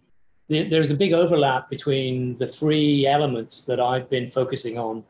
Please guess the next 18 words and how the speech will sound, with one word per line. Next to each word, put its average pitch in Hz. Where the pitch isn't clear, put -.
for 117
the 113
psychological 123
and 110
human, 139
uh, 120
or, 123
and 113
physiological 131
benefits 113
of 113
building 160
occupants. -
Um, 120
there's 131
an 131
overlap 147
between 120